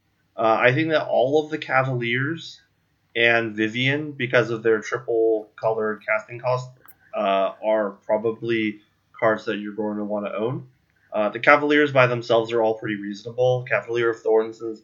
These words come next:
included, you know, it has been played in Standard and has been, you know,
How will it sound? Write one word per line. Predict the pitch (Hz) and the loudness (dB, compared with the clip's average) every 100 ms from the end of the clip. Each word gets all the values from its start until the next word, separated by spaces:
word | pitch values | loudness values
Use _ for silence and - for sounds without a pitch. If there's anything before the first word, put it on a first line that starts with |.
| 113 | -14
included, | 107 107 113 104 - | -14 -10 -8 -8 -8
you | 117 | -4
know, | 107 101 | -4 -4
it | |
has | 110 107 | -6 -6
been | 113 110 | -6 -8
played | 104 113 | -4 -2
in | 107 107 | -4 -8
Standard | - 107 107 107 | -8 -6 -8 -12
and | 101 101 | -14 -18
has | 101 | -20
been, | - 104 101 101 _ _ _ _ _ _ - | -18 -16 -16 -20 _ _ _ _ _ _ -8
you | 104 | -4
know, | 90 - | -4 -6